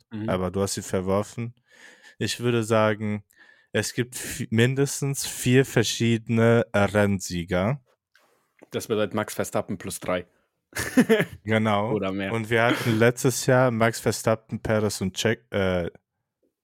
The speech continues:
Speaker 1: Ja.
Speaker 2: Max Ver-, Checo und Perez. Also Max
Speaker 1: <laughs> Ah, ja,
Speaker 2: Verstappen,
Speaker 1: man kennt ihn. Den
Speaker 2: Checo
Speaker 1: Checo und den
Speaker 2: Perez
Speaker 1: Perez.
Speaker 2: und Carlos Sainz hatten wir.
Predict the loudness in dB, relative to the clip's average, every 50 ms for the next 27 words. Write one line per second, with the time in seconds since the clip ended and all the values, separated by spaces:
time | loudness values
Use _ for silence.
0 | _ _ _ _ _ _ _ _ -4 -2 -2 -2 -2 0 0 0 0 -2 -4 -2
1 | -2 -4 -2 _ 0 2 2 2 0 -2 -2 0 0 0 0 -2 -2 -2 -2 -2
2 | -2 -8 -10 -14 -16 _ _ -20 -20 -12 -6 -4 -2 -2 0 0 -2 0 0 2
3 | 4 4 4 2 2 2 4 6 8 8 8 8 6 6 6 4 4 4 2 0
4 | 2 2 2 2 2 0 -2 -4 -6 -8 -14 -20 -20 -16 -10 -10 -6 0 4 4
5 | 4 4 4 4 2 2 4 4 6 6 6 6 6 4 4 4 2 2 0 0
6 | 0 2 4 4 4 4 2 0 0 2 4 4 4 4 2 0 -2 -2 -4 -4
7 | _ -6 -4 -2 0 0 0 0 0 -2 -4